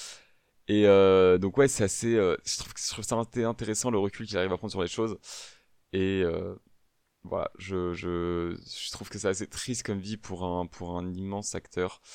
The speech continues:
Et, euh, il a vécu malheureusement beaucoup de choses, euh, qui sont pas très agréables à vivre. Alors maintenant, qu'est-ce qui fait, euh, qu'est-ce qui fait justement le, le jeu d'acteur de Jim Carrey ? Qu'est-ce qui, euh,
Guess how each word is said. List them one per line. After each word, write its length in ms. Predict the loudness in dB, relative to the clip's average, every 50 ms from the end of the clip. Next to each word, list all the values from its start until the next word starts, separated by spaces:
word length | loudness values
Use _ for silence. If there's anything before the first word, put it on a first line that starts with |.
| -20 -20 -20 _ _ _ _ _ -8
Et, 100 | -4 -2
euh, 220 | -2 -2 -2 -2
il 120 | -4 -2 -2 -4
a 40 |
vécu 380 | -4 -4 -10 -12 -14 -12 -12 -8
malheureusement 500 | -6 -4 -4 -4 -4 -6 -6 -6 -8 -10
beaucoup 360 | -10 -10 -14 -14 -14 -14 -12
de 100 | -12 -12
choses, 380 | -12 -10 -6 -6 -6 -6 -6 -6
euh, 120 | -8 -8 -10 -14 _ _ _ -16
qui 120 | -14 -12
sont 140 | -12 -12 -14
pas 160 | -10 -10 -8
très 240 | -8 -8 -12 -12 -10
agréables 280 | -12 -10 -10 -10 -10 -10
à 40 |
vivre. 260 | -10 -10 -12 -12 -12 -14 _ 0
Alors 200 | 4 4 6 4
maintenant, 240 | 4 2 -2 -2
qu'est-ce 300 | -6 -8 -8 -8 -8 -8
qui 160 | -8 -8 -10 -10
fait, 360 | -10 -8 -2 2 2 4 6
euh, 400 | 6 6 6 4 4 2 0 0
qu'est-ce 200 | -4 -6 -10 -8
qui 100 | -10 -10
fait 140 | -8 -8 -8
justement 480 | -8 -10 -12 -10 -8 -6 -6 -4 -4
le, 160 | -4 -4 -6
le 160 | -6 -6 -6 -6
jeu 160 | -6 -6 -4
d'acteur 320 | -4 -4 -4 -4 -6 -4
de 100 | -4 -6
Jim 140 | -8 -10 -12
Carrey ? 300 | -8 -6 -4 -4 -6 -6
Qu'est-ce 260 | -6 -6 -6 -6 -6 -8
qui, 320 | -12 -12 -12 -8 -4 -2
euh, 260 | -2 0 0 -2 -2